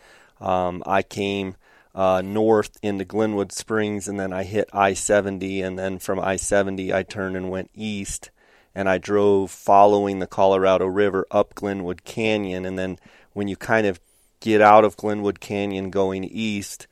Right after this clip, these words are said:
you get to a place called Dotsero, which while I was waiting, Cliff met me there, but I made a little tour, and there's quite a few houses starting to pop up there, um, that little subdivision there. I can remember years ago,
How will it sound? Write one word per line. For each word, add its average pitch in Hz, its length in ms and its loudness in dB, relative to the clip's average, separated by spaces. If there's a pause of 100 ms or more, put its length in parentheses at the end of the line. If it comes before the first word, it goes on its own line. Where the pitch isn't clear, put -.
(300)
you 98 100 -8
get 104 140 -2
to 104 80 -6
a 92 40 -2
place 101 300 -2
called 90 360 -2
Dotsero, 95 800 2 (440)
which - 260 -4 (200)
while 107 260 8
I 101 80 6
was 98 140 0
waiting, 110 520 2
Cliff - 320 0
met 107 240 0
me 101 100 -4
there, 95 200 2
but 95 140 0
I 98 100 4
made 104 200 0
a 104 60 2
little 101 260 0
tour, 107 340 2
and 98 240 -4
there's 113 200 -4
quite 139 240 0
a - 100 -8
few 107 80 -6
houses 139 460 2
starting 104 400 2
to 101 80 -6
pop 98 320 0
up - 160 -6
there, 87 340 -4 (100)
um, 92 280 -2
that 92 180 2
little 98 160 -2
subdivision 110 640 0
there. 95 280 -2 (360)
I 107 100 0
can 107 120 -6
remember 104 300 -2
years 110 280 -2
ago, 101 420 2